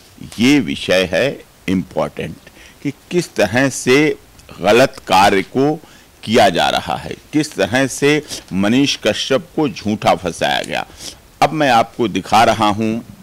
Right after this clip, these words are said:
मनीष कश्यप का वो ट्वीट, जिसकी वजह से ये सारी चीजें चली।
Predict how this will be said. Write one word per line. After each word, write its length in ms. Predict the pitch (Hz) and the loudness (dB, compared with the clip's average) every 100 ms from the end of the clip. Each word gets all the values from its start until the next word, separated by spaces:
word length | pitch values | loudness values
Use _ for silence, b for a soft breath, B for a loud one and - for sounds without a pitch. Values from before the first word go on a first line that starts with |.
| - | -10
मनीष 340 | 90 95 101 - - | -6 -6 -6 -10 -14
कश्यप 380 | - - 113 - - | -12 -6 -6 -8 -8
का 100 | 98 | -6
वो 160 | 92 | -6
ट्वीट, 560 | 101 - 143 117 - - - B B B - | -8 -4 0 0 -2 -14 -20 B B B -18
जिसकी 420 | 85 101 - - 120 | -12 -10 -10 -8 -6
वजह 360 | 80 92 117 | -4 0 -2
से 380 | 113 107 117 - _ - | 0 -2 -2 -4 _ -10
ये 260 | 87 110 | -4 -2
सारी 400 | 120 101 87 78 | -2 -4 -2 -4
चीजें 400 | 90 - 73 85 | -8 -12 -10 -10
चली। 340 | 117 - 80 | -8 -8 -8